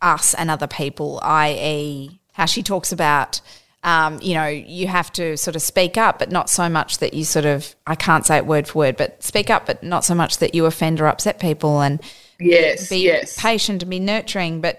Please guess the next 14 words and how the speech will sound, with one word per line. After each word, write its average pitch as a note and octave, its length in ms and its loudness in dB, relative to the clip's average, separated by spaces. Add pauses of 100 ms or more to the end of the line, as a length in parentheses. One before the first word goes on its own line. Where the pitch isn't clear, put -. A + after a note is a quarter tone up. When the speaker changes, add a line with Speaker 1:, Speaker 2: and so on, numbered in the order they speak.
Speaker 2:
Oh, B3+ 220 4
Speaker 1:
but - 100 -8
Speaker 2:
there B3+ 140 6
were C#4+ 80 0
definitely C#4+ 800 0
good G3+ 540 0 (180)
insights F3+ 720 0
there. F#3 580 4
Speaker 1:
Yeah. D#3 240 0
Speaker 2:
Definitely. F3+ 500 0 (800)
Speaker 1:
Um, F#3 640 0
but F#3+ 400 2
yeah, G#3 280 2
I, G3 240 4